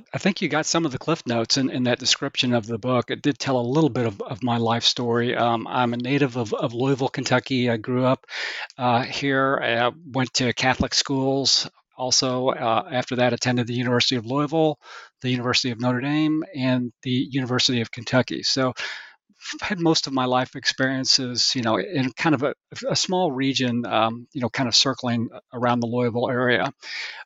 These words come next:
But, um, it, it's been quite an interesting journey. Uh, you know, I came out in nineteen seventy-six, so I've been out of the closet for a very long time. I was a sophomore at the University of Louisville when I came out. I was nineteen years old, and,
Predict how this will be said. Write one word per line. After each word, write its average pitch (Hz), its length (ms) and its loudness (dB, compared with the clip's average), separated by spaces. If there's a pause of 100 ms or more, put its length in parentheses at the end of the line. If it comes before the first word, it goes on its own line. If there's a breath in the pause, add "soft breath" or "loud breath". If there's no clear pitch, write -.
But, 123 220 -2
um, 123 280 2
it, 156 160 -4
it's - 160 0
been 147 160 0
quite 185 280 -2
an 175 100 0
interesting 156 480 0
journey. 143 460 2
Uh, 127 360 0
you 135 120 -4
know, 123 280 0
I 127 120 2
came 135 300 0
out 123 300 0
in 120 160 -6
nineteen 131 460 0
seventy-six, - 1080 0 (100)
so 110 380 2
I've 117 200 -2
been 120 200 -4
out 120 160 4
of 117 40 -2
the 117 80 -6
closet 127 500 0
for 127 200 -4
a 113 60 -2
very 127 180 -2
long 127 240 2
time. 143 420 0
I 120 80 2
was 104 160 0
a 90 120 -4 (400 loud breath)
sophomore 120 880 0
at 120 140 -2
the 120 100 -6
University 131 400 2
of 113 100 -2
Louisville 120 440 0
when 117 120 -2
I 113 60 0
came 123 260 -4
out. 131 220 2
I 117 40 0
was 107 140 -4
nineteen 131 360 -4
years 117 180 0
old, 127 340 0
and, 110 140 -4